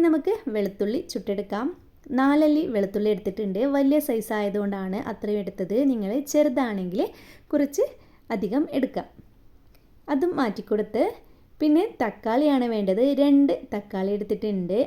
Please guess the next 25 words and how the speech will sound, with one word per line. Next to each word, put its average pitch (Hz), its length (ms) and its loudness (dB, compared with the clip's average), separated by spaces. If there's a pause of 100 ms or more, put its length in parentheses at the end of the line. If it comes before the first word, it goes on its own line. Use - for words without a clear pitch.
(120)
അതും 277 260 4
കൂടി 208 240 0
ഒന്ന് 185 140 -2 (140)
ആ 202 40 -2 (100)
ഒരു 190 120 -4 (120)
കനലിലിട്ട് 196 540 -4 (100)
ചുട്ടെടുത്ത് 190 480 -4 (140)
മാറ്റുക. 185 340 -6 (1120)
പിന്നെ 311 240 8
ഇതിലേക്ക് 233 380 4
ആവശ്യമുള്ളത് 208 580 0 (160)
വറ്റൽമുളകാണ്. 214 720 0 (380)
ആറ് 311 200 4 (100)
വറ്റൽമുളക് 214 520 -2 (140)
ഞാൻ 208 160 -2
ഇതിലേക്കായിട്ട് 196 560 -2
എടുത്തിട്ടുണ്ട്. 208 520 -2 (440)
നിങ്ങൾക്ക് 254 360 2 (160)
എരിവ് 294 220 6 (140)
കൂടുതലോ 294 440 4 (120)
കുറവോ 220 320 2 (120)
വേണമെന്നുണ്ടെങ്കിൽ 202 640 -2 (260)
അതിനനുസരിച്ച് 269 680 2 (300)
കൂട്ടുകയും 214 400 0
കുറയ്ക്കുകയൊക്കെ 208 580 -2